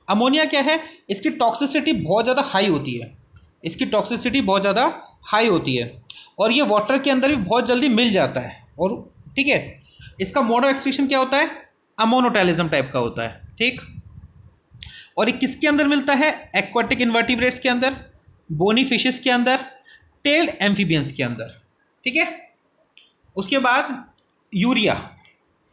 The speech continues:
यूरिया क्या होता है, इसकी toxicity body के अंदर, tissue के अंदर कैसी होती है, Medium, ये इससे थोड़ा कम toxic होता है। और solubility water कैसे होती है,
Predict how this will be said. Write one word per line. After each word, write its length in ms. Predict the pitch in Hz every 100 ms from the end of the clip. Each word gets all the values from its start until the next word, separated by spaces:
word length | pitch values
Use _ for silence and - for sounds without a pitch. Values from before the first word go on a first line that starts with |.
| - - _ -
यूरिया 340 | 156 262 302
क्या 140 | 294 285
होता 220 | 277 269
है, 260 | 302 311 -
इसकी 240 | 214 -
toxicity 460 | - 262 262 277 302 214
body 220 | 220 254
के 60 |
अंदर, 160 | 277 277
tissue 220 | 247 -
के 40 | 269
अंदर 120 | 277
कैसी 240 | 269 254
होती 200 | 277 262
है, 120 | 294 311 - - _ 285
Medium, 380 | 277 262 156 123 -
ये 140 | 262
इससे 280 | 240 254 330
थोड़ा 240 | 320 247 349 - -
कम 200 | 294 320 -
toxic 300 | 226 - 196
होता 280 | 143 - 110
है। 100 | - _ _ _ _ - _ _
और 120 | - 240
solubility 440 | 233 226 269 302
water 220 | 247 247
कैसे 180 | 269 277
होती 160 | 254 285
है, 180 | 320